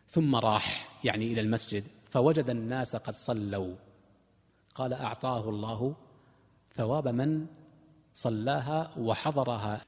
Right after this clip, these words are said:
لا ينقص ذلك من أجورهم شيء، لا ينقص ذلك من أجورهم شيئًا". من توضأ في بيته، قال، "ثم راح فوجد الناس قد صلوا"،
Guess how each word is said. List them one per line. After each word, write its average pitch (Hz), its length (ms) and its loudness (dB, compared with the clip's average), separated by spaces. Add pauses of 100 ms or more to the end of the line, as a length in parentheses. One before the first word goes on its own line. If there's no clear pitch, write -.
(180)
لا 123 80 4
ينقص 143 300 2
ذلك 127 240 2
من 117 140 0
أجورهم 113 420 2
شيء، 90 300 -6 (600)
لا 107 120 2
ينقص 127 360 2
ذلك 123 260 4
من 110 180 2
أجورهم 127 540 2 (260)
شيئًا". 104 460 0 (720)
من 127 180 -2
توضأ 127 440 2
في 110 140 0
بيته، 98 500 0 (320)
قال، 113 260 0
"ثم 107 380 -2
راح 101 600 -4 (360)
فوجد 139 380 4
الناس 123 460 0
قد - 200 -6
صلوا"، 95 440 -2